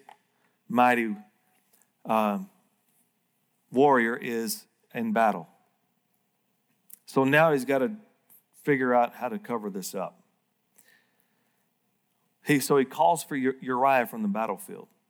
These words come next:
So Uriah comes, and David tells him, "I want you to go home tonight to be with your wife. And, uh, you know, you've done well for me, but you need to, you need to spend some time with your wife."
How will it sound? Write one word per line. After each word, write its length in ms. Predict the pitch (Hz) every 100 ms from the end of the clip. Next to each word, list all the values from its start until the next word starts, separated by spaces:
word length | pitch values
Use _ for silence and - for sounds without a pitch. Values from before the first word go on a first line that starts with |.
| _ _ _ _ _ _ _ _ _ _ _ _ _ _ _
So 140 | - 127
Uriah 480 | 113 120 143 160 135
comes, 680 | - 180 165 123 123 - - _ _
and 160 | 117 117
David 460 | 143 147 131 117 - _ _ _ _
tells 360 | - 143 147 -
him, 220 | 120 113
"I 80 | 123
want 300 | 131 156 156
you 240 | 139 139
to 120 | 127
go 180 | 117 127
home 320 | 110 - 160
tonight 420 | 143 120 110 107 -
to 60 |
be 160 | 104 131
with 200 | 135 -
your 120 | 117
wife. 480 | 110 110 87 - - _ _ _ _ _ _
And, 400 | - 113 110 104
uh, 260 | 107 101 98 95
you 100 | 120
know, 100 | 117
you've 260 | 110 107 104
done 220 | 131 131
well 200 | 120 143
for 140 | 139 139
me, 180 | 139
but 240 | 139 117 113
you 80 | 127
need 240 | 123 113
to, 220 | 117 104 98 _ _ _ _
you 80 | 117
need 160 | 127 123
to 80 |
spend 280 | 110 - 123
some 140 | 110 110
time 220 | 113 107
with 140 | 101
your 100 | 104
wife." 320 | 98 101 92